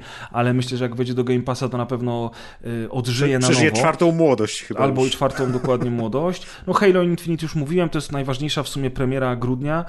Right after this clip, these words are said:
Speaker 1: e, i będzie też koło czternastego, piętnastego grudnia, nie powiem wam dokładnie kiedy, ale w połowie miesiąca pojawi się Aliens Fireteam Elite, które mi się całkiem podobało, chociaż wybitne nie było, a Maciek mówi, że jest drewno. Wy na szczęście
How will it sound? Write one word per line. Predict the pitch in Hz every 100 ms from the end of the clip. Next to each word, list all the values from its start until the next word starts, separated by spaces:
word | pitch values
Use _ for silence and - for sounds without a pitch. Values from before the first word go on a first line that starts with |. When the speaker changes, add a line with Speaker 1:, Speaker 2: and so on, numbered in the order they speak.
| - - -
Speaker 1:
e, | 135 135 135 -
i | 175 185 190
będzie | 143 147 156 160
też | - 135 135
koło | - 123
czternastego, | 127 - 127 120 - 139 135
piętnastego | 131 127 120 131 120
grudnia, | 113 123 131
nie | 127
powiem | 123 123
wam | 117 110
dokładnie | 113 123 117 110
kiedy, | 135 135 -
ale | 117 117 - - -
w | -
połowie | 131 143 135
miesiąca | 123 139 139 135
pojawi | 131 123 123
się | - -
Aliens | 175 170 151 151 143
Fireteam | - 131 123 120 131 123
Elite, | 135 160 - - - -
które | - 147 131
mi | 131
się | 131
całkiem | - 131 131 123
podobało, | 123 117 120 117 117
chociaż | 120 117 110
wybitne | 107 110 -
nie | 110 117
było, | 131 165 156
a | 120
Maciek | 123 123 127
mówi, | 123 117
że | 107
jest | 110 107
drewno. | 135 147 143 139 135 - -
Wy | 110 151
na | 165
szczęście | 135 - 135 - -